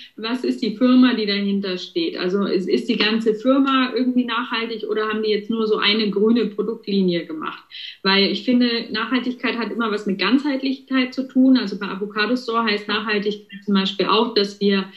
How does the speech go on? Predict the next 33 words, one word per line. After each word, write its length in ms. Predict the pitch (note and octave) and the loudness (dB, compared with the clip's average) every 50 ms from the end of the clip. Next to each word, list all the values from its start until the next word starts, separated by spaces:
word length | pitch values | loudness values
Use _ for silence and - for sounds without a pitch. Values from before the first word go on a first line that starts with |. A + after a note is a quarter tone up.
| - - - - - | -20 -20 -20 -8 -6
als 300 | G3 F#3+ F3+ - - - | -4 -4 -4 -6 -8 -6
Team 340 | - A#3+ B3 C4+ D4 D4 B3 | 0 2 4 6 6 6 6
im 160 | G#3 G3+ F#3+ | 6 4 4
Büro 420 | F#3+ F#3 F3+ G#3 B3+ C#4+ D4+ C#4+ - - | 4 4 4 4 4 4 4 2 2 2
fair 220 | C4+ B3+ B3+ B3+ | 2 4 4 2
miteinander 580 | B3+ B3+ B3+ A#3+ A#3 A#3 A3+ A3+ A3+ A3 G#3+ A3 | -2 -4 -4 -4 -2 -2 0 0 0 2 2 2
umgehen, 640 | A3+ A3+ A3+ A3 G#3+ G#3+ A3 A3 A3 G#3+ G#3+ G#3 | 2 2 0 0 2 2 4 4 4 2 0 -2
dass 260 | G3 G3 G3 - - | -2 -2 -4 -6 -4
wir 160 | G3 G3 F#3+ | -4 -2 -2
natürlich 400 | F#3+ F3+ F3 - - G3 F#3 G3+ - | -2 -4 -4 -4 -4 -2 -2 0 0
Ökostrom 640 | - C4 - - B3+ B3+ - - A3+ A3 A3 A3+ A3+ | 2 2 4 4 2 2 0 -2 0 0 2 2 2
haben, 360 | G#3+ G#3 G#3 G#3 G#3+ G3+ F#3+ | 2 2 2 2 2 0 0
dass 180 | F#3+ F#3+ - | 0 -2 0
wir 120 | - F#3+ F#3 | -2 -2 0
faire 300 | - G#3 G3+ G3+ G3+ F#3+ | 2 2 2 2 0 -2
Büromaterialien 1080 | F3+ F#3+ F#3 G#3 B3+ D#4 D#4+ B3 A3 - - G3+ G3 F#3+ F#3+ F#3 F#3 F#3 F#3 F#3+ F#3+ | -2 -2 -2 0 0 0 0 0 -2 -4 -6 -6 -4 -2 -2 -2 -2 -2 -4 -4 -4
haben, 340 | F#3 F#3 F#3 F#3+ A3 B3+ B3 - - - - - - | -4 -4 -2 0 0 -2 -2 -2 -8 -14 -18 -12 -4
aber 200 | G3+ G#3+ - - | -2 -2 0 0
auch, 160 | G3+ G3+ - | -2 -2 2
dass 220 | A3 G#3 G#3 - | 2 2 4 4
wir 80 | A3 G#3 | 2 2
zum 100 | - G#3 | 2 0
Beispiel 280 | G3 G3 A3+ - G#3+ G#3 | 0 0 2 2 0 0
familienfreundlich 1040 | - G#3+ A3+ B3 D4 E4 E4 C#4+ B3+ - - G3 F#3+ F#3 F#3+ F#3 - F3+ F3+ F3 - | 0 2 4 6 6 6 6 4 0 -2 -6 -6 -4 -4 -4 -4 -4 -6 -6 -4 -2
sind 320 | - F#3 F#3+ G#3 A#3 A3+ | 0 0 2 0 0 -2
und 260 | - F#3 G3+ G3+ G3+ | -2 -2 -2 0 0
dass 240 | G3+ G3+ G3 - - | 0 -2 -2 -4 0
wir 220 | G3+ G#3 G3+ G3+ - G#3+ - - | 0 0 0 0 -4 -8 -10 -8
Vertrauensarbeitszeit 1160 | G#3+ A3 B3 C4 B3 - - - - E3 E3+ E3+ D3+ D3+ - _ _ _ E3+ D#3+ D#3 - - | -4 0 4 4 4 4 2 -4 -8 -8 -6 -8 -10 -10 -12 _ _ _ -10 -10 -10 -10 -14
haben. 280 | F3+ F3+ _ _ B3 - - - - - - _ | -18 -20 _ _ -8 -8 -8 -14 -16 -16 -16 _
Und 220 | - - G3+ G3+ | -2 0 2 2
ich 160 | G3+ G3+ - - | 0 -2 -2 2
finde, 280 | B3 B3 B3 B3 A#3 | 4 6 8 8 6